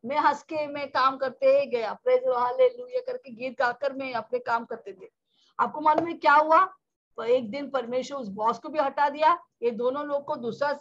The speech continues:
department में डाला और मुझे उस department का boss, बड़ा boss बना दिया। हालेलुया। जब आप बदला नहीं लेंगे, सबको क्षमा करके सबको आशीष करेंगे,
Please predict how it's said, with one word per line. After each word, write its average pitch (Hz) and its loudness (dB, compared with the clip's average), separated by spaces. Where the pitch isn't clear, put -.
department 247 -2
में 277 -8
डाला 269 2
और 262 2
मुझे 269 2
उस 277 -2
department 269 -2
का 294 6
boss, 240 0
बड़ा 233 4
boss 262 2
बना 226 -4
दिया। 196 -12
हालेलुया। 330 0
जब 320 2
आप 285 4
बदला 285 6
नहीं 339 2
लेंगे, 311 0
सबको 302 -4
क्षमा 302 2
करके 277 -4
सबको 285 -2
आशीष 285 2
करेंगे, 294 0